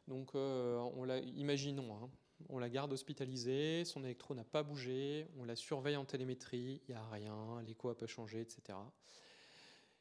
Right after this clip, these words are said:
Eh ben, c'est là que se positionne l'exploration électrophysiologique endocavitaire, dont on a parlé juste avant. C'est typiquement ça, quoi, hein, l'indication, hein. Donc, euh, vous avez des troubles conductifs en base, notamment l'élément le plus fort, c'est un bloc de branche.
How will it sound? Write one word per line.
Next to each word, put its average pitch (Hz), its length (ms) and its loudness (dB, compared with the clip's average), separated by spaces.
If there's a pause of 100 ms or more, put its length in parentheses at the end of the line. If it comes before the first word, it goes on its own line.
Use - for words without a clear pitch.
(140)
Eh 131 60 0
ben, 139 260 4 (260)
c'est 135 220 0
là 131 120 6
que 123 60 -2
se - 60 -4
positionne 147 720 2 (340)
l'exploration 131 640 -2
électrophysiologique 131 800 2
endocavitaire, 123 640 2
dont 117 220 -2
on 123 80 0
a 120 60 2
parlé 123 220 2
juste 117 240 -2
avant. 127 220 4 (360)
C'est 107 340 -6
typiquement 131 440 -2
ça, 123 160 2
quoi, 110 180 -2
hein, 120 280 -8
l'indication, 113 640 -6
hein. 123 80 -14 (140)
Donc, 123 220 -2
euh, 117 80 2
vous 113 120 0
avez 120 120 8
des 117 100 4
troubles 147 220 0
conductifs 151 480 -2
en 151 60 0
base, 156 420 2 (480)
notamment 139 580 0 (340)
l'élément 127 380 4
le 127 60 0
plus 139 120 -2
fort, 139 200 0
c'est - 100 -4
un 110 40 -2
bloc 113 200 0
de 117 60 2
branche. 123 420 -2